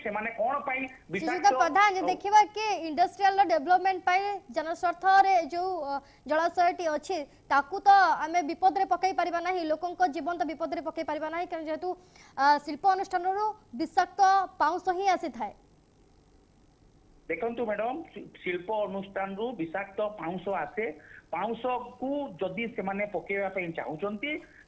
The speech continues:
Speaker 1: ସେମାନେ plant ପାଖରେ ଜାଗା ନିଅନ୍ତୁ, ଗାଡ଼ ଖୋଲନ୍ତୁ, ଏଇଟା ଆମର ସଜେସନ। କିନ୍ତୁ ଗୋଟେ ଅଞ୍ଚଳକୁ, ଗୋଟେ green belt ଏରିଆକୁ, ଗୋଟେ greenery ଏରିଆକୁ, ଗୋଟେ ଜଙ୍ଗଲ ଏରିଆକୁ, ଗୋଟେ ପ୍ରଦୂଷଣ ମୁକ୍ତ ଏରିଆକୁ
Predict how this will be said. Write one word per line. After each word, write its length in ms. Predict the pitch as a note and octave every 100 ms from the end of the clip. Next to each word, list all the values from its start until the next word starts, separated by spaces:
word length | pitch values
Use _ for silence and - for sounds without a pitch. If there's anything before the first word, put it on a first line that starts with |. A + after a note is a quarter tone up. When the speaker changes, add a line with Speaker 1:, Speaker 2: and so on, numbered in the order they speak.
| -
Speaker 1:
ସେମାନେ 320 | F3+ G#3+ A3+
plant 420 | A3 E3 G3 A3
ପାଖରେ 360 | - D#3+ G3+ F#3 F#3
ଜାଗା 360 | E3+ D3 D3 F3
ନିଅନ୍ତୁ, 420 | D3 E3+ A#3 C4+ D#4 D#4 - -
ଗାଡ଼ 220 | E3 F#3 G#3 -
ଖୋଲନ୍ତୁ, 400 | D3 F3+ A#3 D#4 D#4 D#4 -
ଏଇଟା 200 | F3+ G3
ଆମର 260 | G3 F#3 F#3+ E3
ସଜେସନ। 500 | - D3+ A3 D4 D#4 E4 - -
କିନ୍ତୁ 260 | G3 G3
ଗୋଟେ 220 | C4+ G#3 G#3+
ଅଞ୍ଚଳକୁ, 680 | E3 F#3 F#3 B3+ B3+ D#4 E4 - -
ଗୋଟେ 180 | D#3+ F3+
green 320 | E3 F#3+ C#4+ D4
belt 280 | A3+ A#3+ A3+
ଏରିଆକୁ, 440 | G#3 G3+ A#3 A#3 D4+ D4+ -
ଗୋଟେ 160 | F#3 G#3
greenery 480 | D#3+ G#3+ A#3+ C4+ C#4+ G3+
ଏରିଆକୁ, 420 | F3 G#3 G#3+ C#4+ C#4+ - -
ଗୋଟେ 180 | F#3 A3+
ଜଙ୍ଗଲ 420 | D#3+ G#3+ C4 D4 A#3+
ଏରିଆକୁ, 420 | F#3+ G3+ G#3 C#4+ C#4+ - -
ଗୋଟେ 200 | F#3 A#3+ A#3+ -
ପ୍ରଦୂଷଣ 420 | A3 C#4+ C4+ D4+
ମୁକ୍ତ 280 | B3+ A#3 A#3 G#3
ଏରିଆକୁ 360 | F#3+ G3 G3+